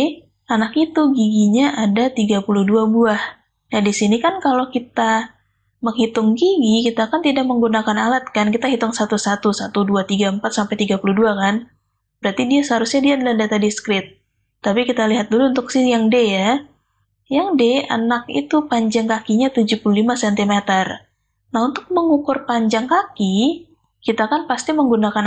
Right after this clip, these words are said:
alat kan? Kita menggunakan penggaris untuk mengukurnya. Berarti kan di sini yang D itu adalah data kontinu.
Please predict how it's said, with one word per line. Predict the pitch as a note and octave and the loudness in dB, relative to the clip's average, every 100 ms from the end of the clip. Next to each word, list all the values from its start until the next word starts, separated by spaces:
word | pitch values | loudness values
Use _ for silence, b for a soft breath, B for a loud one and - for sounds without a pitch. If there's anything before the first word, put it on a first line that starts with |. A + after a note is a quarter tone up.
| A#3 | 2
alat | C4 B3+ | 0 -2
kan? | - G3+ A#3 D4+ - _ _ - | -2 0 0 -4 -8 _ _ -14
Kita | - B3+ | -6 -2
menggunakan | A#3+ A3+ G#3 G#3 | 0 0 0 0
penggaris | G#3 G#3 A#3 A#3+ A#3+ | -2 0 2 0 0
untuk | A3 A3 | 0 2
mengukurnya. | G#3 G3+ G#3 G#3 G#3 G3 F#3+ G#3 _ _ _ _ _ | 2 0 0 -2 0 0 -2 -8 _ _ _ _ _
Berarti | - G3 G#3 | -6 -4 0
kan | C#4 | 2
di | C4+ | 2
sini | B3 G#3 G3 A#3 D#4 F4+ - _ - - | 2 -2 0 2 2 0 -8 _ -18 -4
yang | B3 D4+ D#4+ | 0 0 2
D | D4 C#4+ | 2 2
itu | C#4+ | 0
adalah | C4+ A#3 B3+ | 0 0 0
data | A3 G#3+ B3 C#4+ | -2 0 0 0
kontinu. | C#4+ A3+ G#3+ A3 A3 G3+ F#3 - | -2 -2 2 4 4 2 0 -6